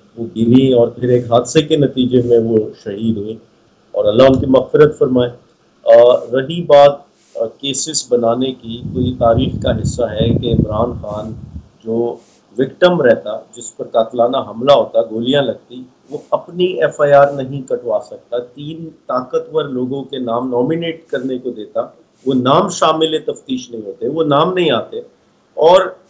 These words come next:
आप देखते हैं कि एक्यूज्ड के लिए जो, जो उस हमलावर था, उसके लिए क्या कानून था और victim के लिए क्या कानून था, ये तारीख का हिस्सा है। और हमारी अपनी हुकूमत होते हुए system इतना compromised है इन ताकतवर लोगों के हाथों कि हम हुकूमत होते हुए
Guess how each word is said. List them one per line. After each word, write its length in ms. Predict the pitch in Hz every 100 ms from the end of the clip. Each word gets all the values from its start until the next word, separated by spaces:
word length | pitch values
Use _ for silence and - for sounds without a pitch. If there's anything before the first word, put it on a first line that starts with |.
| _ 135
आप 200 | 156 -
देखते 320 | 160 160 180
हैं 100 | 175
कि 80 | 175
एक्यूज्ड 800 | 135 147 - 170 214 214 - -
के 100 | 202
लिए 380 | 180 165 160 151
जो, 640 | - - - - - -
जो 340 | 127 147 151
उस 340 | 156 143 - _ _
हमलावर 480 | 151 170 151 139 123
था, 160 | 135
उसके 440 | - 170 147 - 190
लिए 260 | 170 190
क्या 300 | 185 - 180
कानून 520 | 196 185 175 180 180
था 140 | 175 170 175 - - -
और 280 | 151 147 - -
victim 560 | 135 139 156 - 175 160
के 80 |
लिए 180 | 156 147
क्या 160 | 131 127
कानून 380 | 120 110 - -
था, 100 | 151
ये 120 | 151
तारीख 460 | - 120 131 117
का 80 | 147
हिस्सा 420 | 120 104 - 110
है। 100 | 87 - - -
और 120 | 156
हमारी 400 | 156 165 190 214
अपनी 340 | 202 208 226
हुकूमत 600 | 220 214 214 202 190 - _ _ _ _ -
होते 260 | 151 165 190
हुए 160 | 170
system 460 | 151 175 - - 190
इतना 240 | 185 -
compromised 760 | 220 185 180 175 175 165 165 175
है 60 |
इन 200 | 175 175
ताकतवर 540 | 175 208 202 165 160 147
लोगों 300 | 143 135 139
के 120 | 131
हाथों 340 | 113 110 147
कि 180 | 156 156
हम 180 | 143 127
हुकूमत 560 | 143 131 - 151 165 160
होते 220 | 139 143
हुए 140 | 139